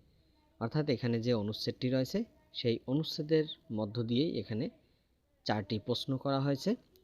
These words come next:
সেই প্রশ্নগুলো সে মৌখিকভাবে বলবে এবং সাথে সাথে সে খাতায়ও লিখে দিবে। এবং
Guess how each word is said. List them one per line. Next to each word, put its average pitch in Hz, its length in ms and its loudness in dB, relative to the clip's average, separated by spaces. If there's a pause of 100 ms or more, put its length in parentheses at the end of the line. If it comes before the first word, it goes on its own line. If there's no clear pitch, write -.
(100)
সেই 131 240 -2
প্রশ্নগুলো 147 520 4 (380)
সে - 220 -2
মৌখিকভাবে 127 680 0 (120)
বলবে 143 340 4
এবং 120 220 0 (680)
সাথে 139 260 -2
সাথে 139 240 0
সে 139 160 0 (520)
খাতায়ও 139 420 2 (220)
লিখে 110 280 -2
দিবে। 95 260 -4 (640)
এবং 127 220 4